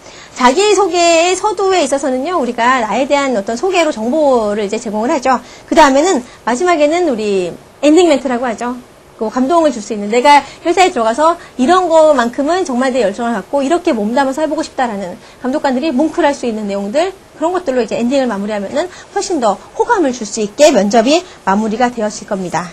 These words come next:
그래서 그, 여러분들 그 자기소개라고 하면 되게 힘들어해요. 하지만 요것만 기억하시면 됩니다. 자, 본론 부분에 있어서요, 내가 가고자 하는 회사의 어떤 직군의 성격을 파악한 다음에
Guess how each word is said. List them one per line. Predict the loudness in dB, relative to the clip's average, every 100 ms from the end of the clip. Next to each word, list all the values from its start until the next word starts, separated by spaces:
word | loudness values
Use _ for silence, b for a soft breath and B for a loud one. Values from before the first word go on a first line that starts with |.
| -4
그래서 | 2 2 0 -10 -20 -20 -20 -20 -20 -20 -20 -20 -20 -20 -20 B B B B -6
그, | -2 0 0 4
여러분들 | 4 4 4 6 6 4 0
그 | -2 -4
자기소개라고 | -4 -2 -2 0 2 4 4 4 2
하면 | 0 0
되게 | -4 -4 -2
힘들어해요. | -2 -2 0 0 0 0
하지만 | -2 -4 -2 -2 B B
요것만 | 0 2 2 0
기억하시면 | -2 -4 -6 -6
됩니다. | -6 -2 0 0 -4 -20 -20 -8
자, | -2 0 0 -4 -20 -20 -20 -20 B B 0
본론 | 4 6 4
부분에 | 2 2 2
있어서요, | 2 0 0 2 4 2 -4 B -4
내가 | 2 2
가고자 | 2 0 0 0
하는 | 0
회사의 | 0 2 2 2
어떤 | 0 -2 0 2 0
직군의 | -4 -4 -4
성격을 | -4 -4 -2 -2
파악한 | -2 -4 -2
다음에 | -4 -2 -2